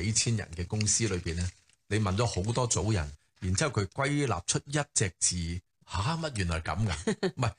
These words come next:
Speaker 1: 即係你係唔會信添啊，
Speaker 2: 係。
Speaker 1: 開頭。
Speaker 2: 嗯。
Speaker 1: 但係你後尾發覺就原來每次用嗰幾粒嘢都 work，嗱，噉，噉就即係係真㗎啦。噉所以佢就累積咗呢啲嘢咯。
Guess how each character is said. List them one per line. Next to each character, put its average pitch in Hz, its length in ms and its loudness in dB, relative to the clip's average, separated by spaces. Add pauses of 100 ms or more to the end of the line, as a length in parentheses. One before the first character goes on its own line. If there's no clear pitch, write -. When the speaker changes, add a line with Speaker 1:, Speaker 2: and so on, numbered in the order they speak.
(100)
Speaker 1:
即 - 120 4
係 226 40 -4
你 196 60 4
係 156 140 2
唔 98 260 2
會 131 80 4
信 123 240 4
添 170 340 2
啊， 107 80 0
Speaker 2:
係。 92 60 -2
Speaker 1:
開 127 180 0
頭。 85 300 -2
Speaker 2:
嗯。 185 540 -2
Speaker 1:
但 143 140 2
係 143 100 2
你 151 60 2
後 147 180 0
尾 175 140 0
發 131 160 -2
覺 123 120 -4
就 113 160 -4
原 92 220 -2
來 80 200 -2 (220)
每 107 280 0
次 - 220 4
用 101 360 0 (260)
嗰 160 180 -2
幾 135 160 2
粒 160 60 2
嘢 107 300 0
都 156 260 0 (140)
work， 156 380 0
嗱， 90 180 -4
噉， 110 200 -2 (120)
噉 110 160 -2
就 82 100 -2
即 - 100 -6
係 85 140 -2
係 78 60 -2
真 101 200 -2
㗎 92 120 -2
啦。 85 140 -4 (640)
噉 185 120 0
所 214 160 6
以 - 20 -2
佢 117 180 0
就 113 120 0
累 101 180 -2
積 - 140 0
咗 101 160 0
呢 117 60 2
啲 110 200 0
嘢 87 40 0
咯。 107 100 -2